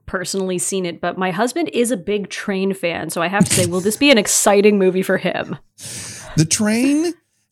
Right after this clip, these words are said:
Speaker 2: uh, I, I will say, is the medium in which these incomplete films are presented
Speaker 1: <laughs>
Speaker 2: through, um,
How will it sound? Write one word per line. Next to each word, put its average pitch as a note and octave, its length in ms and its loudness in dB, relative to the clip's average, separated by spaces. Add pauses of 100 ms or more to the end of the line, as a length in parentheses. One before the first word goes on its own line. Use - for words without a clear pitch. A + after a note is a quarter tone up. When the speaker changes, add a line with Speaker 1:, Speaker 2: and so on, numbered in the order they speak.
(120)
Speaker 2:
uh, C#3 80 2 (260)
I, A#2 260 0
I G#2+ 200 0
will C3+ 100 2
say, B2 460 0 (320)
is C#3 240 2
the A2+ 120 4
medium D#3+ 640 2 (100)
in B2+ 160 4
which C3+ 260 0
these A#2 380 0
incomplete C3+ 680 0
films C#3 800 0 (320)
are G2 440 4 (440)
presented C3 600 2
Speaker 1:
<laughs> - 0 -
Speaker 2:
through, D#4 460 0 (180)
um, - 120 0